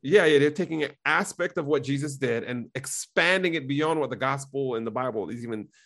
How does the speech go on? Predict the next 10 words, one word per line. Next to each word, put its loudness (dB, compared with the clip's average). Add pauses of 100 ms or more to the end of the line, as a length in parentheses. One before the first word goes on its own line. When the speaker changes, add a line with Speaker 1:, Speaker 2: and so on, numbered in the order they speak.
(140)
Speaker 2:
emphasized -4
it. -18 (680)
You 0
know, 0
it's -6
like, 0 (260)
yes, 2
he -4
drank -6
wine, -4